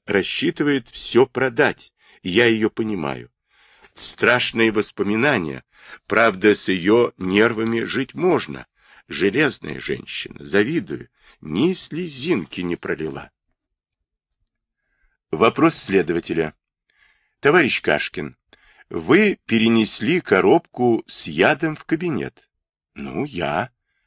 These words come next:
А что тут такого? Вы бывали на даче раньше и знали расположение комнат? Не бывал, но в кабинете мы сидели с Максом перед обедом. Почему вы уединились?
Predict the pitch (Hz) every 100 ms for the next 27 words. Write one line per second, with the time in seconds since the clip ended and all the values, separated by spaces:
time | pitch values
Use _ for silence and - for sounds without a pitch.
0 | _ 98 87 - 90 - - 76 - 65
1 | 62 _ _ _ _ _ _ _ 85 95
2 | 160 165 160 170 165 160 156 - 110 135
3 | 135 120 113 - 196 185 82 80 82 -
4 | 160 180 - 117 107 113 208 220 127 101
5 | - 95 87 78 78 69 - 73 65 64
6 | _ _ _ _ _ _ _ - 76 180
7 | 202 85 85 123 - _ _ _ - 85
8 | 90 82 - 82 82 85 104 - 117 92
9 | - 71 90 147 - 78 82 - - -
10 | 98 104 123 - 71 76 104 - _ _
11 | _ _ _ _ - _ - - 190 190
12 | 175 131 127 101 - 110 123 113 120 85
13 | 67 - -